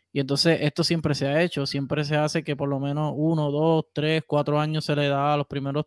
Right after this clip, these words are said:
tres años se le da soporte a la, a la, a las anteriores generaciones,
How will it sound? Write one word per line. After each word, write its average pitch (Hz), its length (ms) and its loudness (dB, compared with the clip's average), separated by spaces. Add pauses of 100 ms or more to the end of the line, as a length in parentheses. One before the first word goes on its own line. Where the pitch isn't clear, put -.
tres 151 220 2
años 151 280 -2
se 143 120 -2
le 135 80 0
da 135 160 0
soporte 143 680 -2 (500)
a 151 160 8
la, 147 260 8
a 147 220 0
la, 143 600 2 (160)
a 143 100 -2
las 139 140 0
anteriores 147 680 2
generaciones, 165 720 2